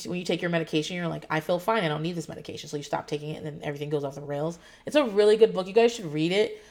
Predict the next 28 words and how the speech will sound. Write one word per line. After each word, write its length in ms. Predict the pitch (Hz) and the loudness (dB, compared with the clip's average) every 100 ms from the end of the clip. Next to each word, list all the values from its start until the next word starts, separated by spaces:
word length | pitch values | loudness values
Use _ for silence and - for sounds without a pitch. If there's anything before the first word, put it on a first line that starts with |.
| - _ - | -20 _ -2
Um, 380 | 165 160 156 151 | 2 4 2 -2
it's 100 | - | 2
called 160 | 190 | 4
Seventy-two 420 | - 196 202 226 | 4 2 2 0
Hour 280 | - 170 170 | 4 4 4
Hold, 340 | 165 156 147 147 | 4 4 4 0
and 80 | 160 | -6
it's 100 | 147 | 0
by 160 | 139 | 0
B 160 | 143 151 | 2 -2
B 100 | 156 | -2
Moore 160 | 147 143 | -6 -8
Campbell. 400 | - - 170 - _ - _ | -12 -14 -16 -20 _ -20 _
Anyway, 560 | 220 220 185 151 147 160 - _ _ _ _ | 6 6 8 4 2 -6 -16 _ _ _ _
um, 500 | - 160 160 160 160 - _ _ _ _ _ _ _ _ _ _ 170 | 2 4 2 -2 -8 -14 _ _ _ _ _ _ _ _ _ _ -16
she, 260 | - - - - | -14 -14 -14 -8
she 240 | 208 175 - _ | -6 -8 -12 _
goes 240 | - 170 165 | 2 2 2
through, 240 | 165 147 | 0 0
like, 180 | 143 139 | 0 -2
tons 220 | 180 160 | -2 -4
of 40 | - | -6
fifty-one 300 | 160 147 139 | -8 -6 -6
fifty 220 | 151 135 | -8 -8
holds 280 | 135 165 - | -8 -10 -12
in 80 | - | -12
that 140 | - | -10
book. 200 | 156 - | -10 -10